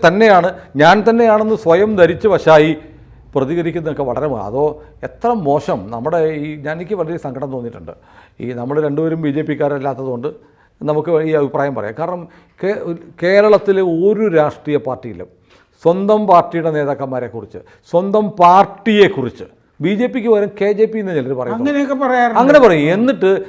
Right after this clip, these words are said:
Speaker 1: സുരേന്ദ്രനെ ഉള്ളി സുര എന്നൊക്കെ വിളിക്കും.
Speaker 2: ആ.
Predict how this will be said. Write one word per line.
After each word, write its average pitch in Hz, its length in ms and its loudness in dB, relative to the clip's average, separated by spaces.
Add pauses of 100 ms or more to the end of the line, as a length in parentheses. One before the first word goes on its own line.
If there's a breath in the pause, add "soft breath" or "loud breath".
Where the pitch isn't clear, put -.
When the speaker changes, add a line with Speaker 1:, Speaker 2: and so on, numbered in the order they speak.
(160)
Speaker 1:
സുരേന്ദ്രനെ 196 480 4 (160)
ഉള്ളി 254 380 -2
സുര 160 140 0 (100)
എന്നൊക്കെ 165 200 -4
വിളിക്കും. 113 360 -8
Speaker 2:
ആ. 214 400 -8